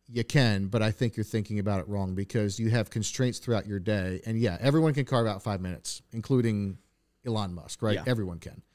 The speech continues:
Speaker 1: But if you're gonna carve that out, you're gonna have certain constraints. Here's, here's the example I,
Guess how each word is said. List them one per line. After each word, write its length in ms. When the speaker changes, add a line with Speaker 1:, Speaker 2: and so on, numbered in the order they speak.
Speaker 1:
But 280
if 200
you're 100
gonna 220
carve 380
that 180
out, 140
you're 80
gonna 120
have 100
certain 260
constraints. 460
Here's, 300
here's 240
the 120
example 420
I, 80